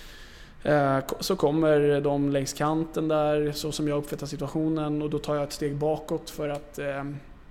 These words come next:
inte få en klubba i ansiktet eller för att inte få, liksom, störa spelarna på det sättet. Och, eh, min back tacklar väl honom mot sargen så att de glider, liksom, längs sargen och sen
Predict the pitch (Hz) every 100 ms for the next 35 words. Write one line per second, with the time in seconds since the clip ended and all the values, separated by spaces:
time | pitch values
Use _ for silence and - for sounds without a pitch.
0 | - - - 226 - 220 185 208 170 170
1 | 170 156 165 - 160 151 156 151 147 151
2 | 147 151 151 - 151 147 147 147 147 143
3 | - 156 147 143 143 - - - 151 156
4 | 151 151 151 - 143 147 - 151 143 139
5 | 139 - - - - - 135 139 147 160
6 | 156 147 - - 151 147 156 - 147 147
7 | 143 143 139 143 - 180 175 180 175 175
8 | 170 165 156 156 151 147 151 147 147 147
9 | 143 139 143 143 135 135 139 143 139